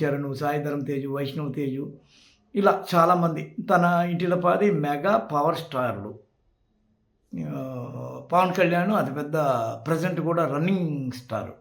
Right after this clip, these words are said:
సరే, మెగాస్టార్ కూడా వరుసగా సినిమాలు చేస్తున్నారు. వాళ్ళలోంచి ఒక్కతిగా బయటకు వచ్చి చిరంజీవి కూతుళ్ళు ఇద్దరు కూడా చేయలేని సాహసం చేసిన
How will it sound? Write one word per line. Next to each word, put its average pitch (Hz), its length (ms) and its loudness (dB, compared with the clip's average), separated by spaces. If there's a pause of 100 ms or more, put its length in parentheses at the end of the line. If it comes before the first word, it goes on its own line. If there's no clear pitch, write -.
(600)
సరే, 247 200 8
మెగాస్టార్ 180 460 2
కూడా 170 200 0
వరుసగా 151 300 -4
సినిమాలు 131 380 -2
చేస్తున్నారు. 107 460 -8
వాళ్ళలోంచి 175 720 0
ఒక్కతిగా 175 600 -4
బయటకు 131 340 -6
వచ్చి 113 200 -14 (100)
చిరంజీవి 220 360 0
కూతుళ్ళు 180 460 -4
ఇద్దరు 196 300 -2
కూడా 180 580 -2 (220)
చేయలేని 151 300 -4
సాహసం 208 480 -2
చేసిన 165 500 -6